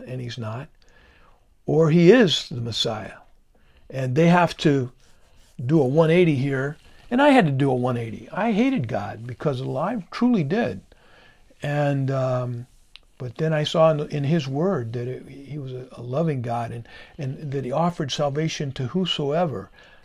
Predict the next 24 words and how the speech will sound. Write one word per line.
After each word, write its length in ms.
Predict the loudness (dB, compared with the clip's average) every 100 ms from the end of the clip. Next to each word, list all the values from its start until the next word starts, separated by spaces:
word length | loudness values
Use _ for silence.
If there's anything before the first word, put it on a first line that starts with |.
| -20 -18 -16 -12
And 140 | -8
I 80 | -2
like 200 | -2 -2
to 80 | -4
say 220 | -2 -2
he 100 | -2
had 240 | -4 -4
me 100 | -6
at 80 | -4
whosoever. 640 | -2 0 -2 -2 -6 -8
If 140 | -12 -12
you 80 |
listen 340 | -8 -8 -10 -10
to 40 |
my 260 | -8 -8 -10 -16 -20 -20 -20 -20 _ _ _ _ _ _ _ -20 _ -8
podcast, 540 | -6 -4 -4 -6 -6 -10
you 100 | -10
probably 360 | -8 -8 -8
know 120 | -10
I 80 | -8
like 200 | -8 -10
to 100 | -10
say 220 | -10 -8
that. 240 | -8 -10